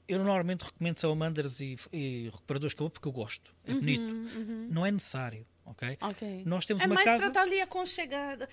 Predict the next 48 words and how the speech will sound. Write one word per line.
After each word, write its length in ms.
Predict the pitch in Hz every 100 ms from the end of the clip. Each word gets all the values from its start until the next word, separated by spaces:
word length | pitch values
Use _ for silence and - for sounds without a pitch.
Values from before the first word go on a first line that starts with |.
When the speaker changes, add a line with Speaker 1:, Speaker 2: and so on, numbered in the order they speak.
| - -
Speaker 2:
pra 120 | 269
aquele 240 | - 285
efeito, 400 | 269 - 233 214
Speaker 1:
Aquele 160 | 175 330
Speaker 2:
né? 120 | 247
Speaker 1:
efeito 320 | 240 302 -
Speaker 2:
Um 280 | 262 254 240
efeito 380 | 320 - 453 370
Speaker 1:
aconchego. 320 | 269 247 285
Speaker 2:
gostoso. 380 | 202 165 269 240
Speaker 1:
É, 140 | 220 202
exatamente, 460 | 208 208 233 196 185
efeito 200 | 269 233
gostoso. 280 | - 175 151 - - -
Depois 180 | - 247
temos 200 | 269 254
a 40 |
vers-, 200 | 208 -
a 80 | 240
parte 460 | - 247 - - - - -
do 160 | 214 240
ar, 240 | 208 185 - - -
que 80 | -
quase 220 | 240 226
Speaker 2:
Ah. 20 |
Speaker 1:
ninguém 220 | 247 247
liga 180 | 247 226
em 40 | 233
Portugal 340 | - 202 220
e 120 | 233
é 40 | 220
das 180 | 220 202
mais 180 | 214
importantes. 440 | 214 - 208 185 -
Nós 160 | 240 254
Speaker 2:
Sim. 60 |
Speaker 1:
vamos 160 | 254 208
ter 60 |
uma 140 | 254 247
casa 260 | 254 240
que 320 | 247 - 135 117 - - _ 190
não 140 | 180
transpira, 600 | 190 202 - 214 208 202 _ _ _ _
não 120 | 143 131
tem 140 | 214
Speaker 2:
Isso. 80 | 208
Speaker 1:
condensação. 580 | 233 233 233 - 233 233
Speaker 2:
Aí 340 | 262 285